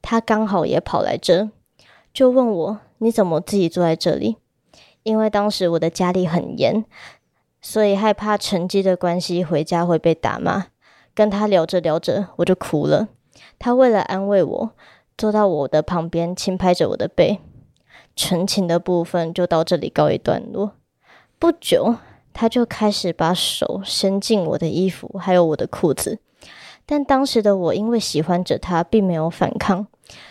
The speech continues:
接着，他抬起我的头，开始亲我。后来有一通电话打断了他的动作，好像是他的女友在找他。他迅速的收拾好就离开了，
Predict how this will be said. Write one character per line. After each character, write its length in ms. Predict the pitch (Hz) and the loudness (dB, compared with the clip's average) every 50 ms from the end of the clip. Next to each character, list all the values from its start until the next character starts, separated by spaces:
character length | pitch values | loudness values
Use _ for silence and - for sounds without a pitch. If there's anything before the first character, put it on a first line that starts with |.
| - _ - | -20 _ -4
接 120 | - 226 | 0 2
着， 280 | 226 - 202 - - - _ _ _ _ _ - | 2 4 4 2 2 0 _ _ _ _ _ -10
他 160 | - - 220 | -4 -2 -2
抬 260 | 226 - - - 185 185 | -2 -2 0 2 2 2
起 220 | 185 - - 202 | 2 0 -2 0
我 120 | 185 165 | 0 2
的 80 | 151 156 | 0 0
头， 280 | - - - - 151 156 | -2 -4 -4 -2 -2 -2
开 160 | - 185 185 | 0 -2 -2
始 120 | - - | -2 -4
亲 320 | - - - - 165 165 160 | -4 -4 -2 -2 0 -2 -2
我。 240 | 170 - - 196 - _ _ _ _ | -4 -4 -6 -6 -10 _ _ _ _
后 220 | _ - - 294 294 | _ -2 2 2 4
来 140 | 254 208 | 4 4
有 200 | 190 185 170 170 | 2 0 0 0
一 60 | 190 208 | 0 -2
通 240 | - - 196 196 | -4 -6 -8 -6
电 180 | - - 220 196 | -2 -2 -2 -2
话 240 | 196 190 214 185 170 | -2 -2 -2 -2 -2
打 280 | - - - 151 - | -2 -4 -6 -6 -4
断 180 | - - 226 202 | 0 2 2 2
了 100 | 180 170 | 2 0
他 180 | 175 185 196 180 | -2 -2 -2 -2
的 60 | 165 | 0
动 220 | - - 165 - 160 | 2 2 0 0 0
作， 240 | - - - - 202 - _ _ _ | -4 -6 -6 -8 -8 -12 _ _ _
好 260 | - - - 180 180 | -16 -10 -8 -6 -4
像 220 | 170 220 269 269 | -2 0 0 0
是 220 | 254 - 285 277 233 | 0 0 2 0 0
他 180 | - - 269 | 2 0 2
的 140 | 277 302 277 | 4 4 4
女 180 | 247 214 170 156 | 2 2 0 0
友 180 | 190 220 175 | 0 0 0
在 120 | - - 233 | 0 0 -2
找 160 | - - - - - | 0 -2 -4 -6 -6
他。 300 | - - 214 214 226 233 _ _ _ _ _ - - - - - - - _ _ - | -4 0 0 2 0 0 _ _ _ _ _ -20 -20 -20 -20 -20 -20 -20 _ _ -10
他 180 | - - 220 | -4 -2 -2
迅 300 | 220 214 - - 240 214 | -2 -2 -2 0 0 0
速 160 | 196 - 220 196 | 0 -2 -2 0
的 140 | 190 180 | 0 0
收 180 | 180 - 190 180 | 0 0 -2 -2
拾 220 | 185 - - 165 | -2 -2 -4 -6
好 180 | 180 - 190 - | -4 -4 -4 -2
就 160 | - - 180 | 2 2 2
离 160 | 175 160 156 | 2 2 -2
开 220 | - - 185 165 156 | -4 -2 -2 0 0
了， 180 | - - 214 | 0 -2 -6